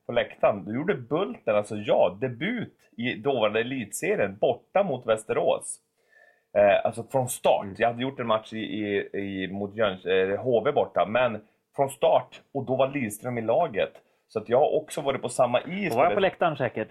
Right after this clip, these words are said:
Speaker 1: Ja, du var ju där och heja.
Speaker 3: Ja.
Speaker 1: Så, eh, det är ändå
Speaker 3: Inte på
Speaker 1: vackert.
Speaker 3: dig, tyvärr.
Speaker 1: <laughs> Nej.
Speaker 2: Gjorde han mål? Lidström?
Speaker 1: Nej, han gjorde inte mål då, men redan då såg vi den här följsamma skridskoåkningen, hur han kunde göra saker enkelt. Sen fick han också senare spela i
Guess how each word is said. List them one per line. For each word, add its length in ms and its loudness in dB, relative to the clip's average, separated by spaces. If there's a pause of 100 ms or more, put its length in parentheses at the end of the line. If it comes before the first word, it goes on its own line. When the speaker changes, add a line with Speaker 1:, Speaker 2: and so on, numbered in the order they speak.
(140)
Speaker 1:
Ja, 120 4
du 120 -2
var 160 6
ju 60 2
där 140 6
och 60 4
heja. 220 4 (400)
Speaker 3:
Ja. 80 -6
Speaker 1:
Så, 160 2 (120)
eh, 420 6 (160)
det 100 0
är 60 4
ändå 140 0
Speaker 3:
Inte 220 2
på 100 0
Speaker 1:
vackert. 0 - (100)
Speaker 3:
dig, 80 0
tyvärr. 380 -2
Speaker 1:
<laughs> 840 2
Nej. 320 2
Speaker 2:
Gjorde 180 4
han 80 4
mål? 200 6 (520)
Lidström? 300 0
Speaker 1:
Nej, 100 2
han 120 2
gjorde 180 0
inte 160 -2
mål 360 2
då, 200 4
men 140 2
redan 300 0
då 180 0
såg 280 0
vi 80 2
den 80 -4
här 60 -2
följsamma 640 -2
skridskoåkningen, 1040 -2
hur 80 0
han 180 2
kunde 200 -6
göra 180 0 (220)
saker 640 0
enkelt. 680 -2 (400)
Sen 200 0
fick 180 -4
han 100 2
också 280 -4
senare 400 0
spela 360 2
i 100 0